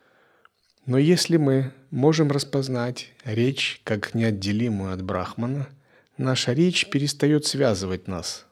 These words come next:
Она становится освобождающей игрой на благо других живых существ и освобождающей игрой на наше благо.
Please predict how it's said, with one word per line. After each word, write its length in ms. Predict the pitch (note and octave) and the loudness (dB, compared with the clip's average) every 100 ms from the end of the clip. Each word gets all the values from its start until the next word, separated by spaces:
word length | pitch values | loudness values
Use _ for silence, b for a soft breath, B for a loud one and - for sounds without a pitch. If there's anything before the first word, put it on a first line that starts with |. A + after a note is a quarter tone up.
| - | -6
Она 240 | G#2+ B2 | -2 -2
становится 720 | A2 A2 A2 A2+ G#2 G2+ G#2 | -2 0 2 2 0 -2 -4
освобождающей 1080 | G2+ - G#2+ G#2+ A2 A2 G#2 F#2+ - - G#2 | -4 -2 0 0 0 2 2 0 -2 -2 -2
игрой 480 | A#2+ C#3+ F#3+ F#3+ - _ _ _ _ _ _ - | 2 4 6 6 0 _ _ _ _ _ _ -4
на 160 | A2 | -2
благо 420 | G2+ G#2 G#2 G2 F#2+ | -2 0 0 0 -4
других 440 | G2 G2+ A2+ C3+ | -6 -4 -2 0
живых 320 | C#3+ C#3+ D3+ | 2 2 2
существ 720 | - D3+ - - D#3+ D#3 - - | 0 -2 0 2 0 0 -8 -18
и 180 | - G#2+ | -10 -4
освобождающей 1040 | G2+ - A2 G#2 G2 G2+ F#2+ F2+ - G2+ | -4 -2 -2 0 -2 0 0 0 -2 -2
игрой 340 | G2+ A#2 D#3 D3+ | -2 0 0 0
на 200 | G2+ F#2+ | -2 -2
наше 340 | G2+ A#2 - | 0 0 -2
благо. 480 | F#2+ G2 F2 F#2+ F#2+ | -2 -4 -4 -6 -14